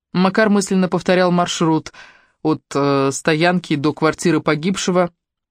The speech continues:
намечая точки, в которых должны быть дополнительные изменения реальности, как он их назвал. К Макару они поднялись по-прежнему, не говоря ни слова.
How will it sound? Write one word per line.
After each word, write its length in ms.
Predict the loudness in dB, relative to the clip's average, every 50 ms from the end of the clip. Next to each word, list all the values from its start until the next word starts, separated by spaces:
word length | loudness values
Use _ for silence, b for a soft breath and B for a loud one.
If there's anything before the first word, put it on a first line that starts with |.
| _ -6
намечая 480 | -4 -2 -2 -2 -2 0 0 0 0
точки, 480 | 0 0 0 0 0 0 -4 -2 -4 -4
в 80 | -2 -2
которых 380 | -4 -2 0 0 0 0 0
должны 500 | 0 -2 -2 0 -2 -2 0 -2 -4 -6 _ _ _
быть 480 | -6 -4 -4 -4 -4 -6 -14 -14 -16 _ -4
дополнительные 800 | -4 -4 0 0 0 2 2 2 0 0 -2 -4 -2 0 0 0
изменения 500 | 0 0 0 2 2 2 2 2 0 2
реальности, 560 | 2 2 2 2 2 2 0 0 -2 -2 -4
как 220 | -4 -4 -2 0 2
он 100 | 2 2
их 140 | 2 2 0
назвал. 480 | 0 0 0 2 2 2 2 2 0 B B B B B B B B B B _ _ _ _ _ _ _ _ _ _ _ _ _ _ _ _ _ _ _ _ _ -20 _
К 100 | -8 -4
Макару 280 | -4 -2 0 0 0 2
они 160 | 2 0 0
поднялись 460 | -2 -2 -2 0 0 0 0 -2 0
по-прежнему, 560 | -2 -2 -2 2 0 0 2 2 0 0 0
не 100 | 0 -2
говоря 320 | -2 -2 0 0 0 0 0
ни 140 | 0 -2
слова. 640 | -2 -4 -6 -4 -2 0 0 0 0 0 -2 -2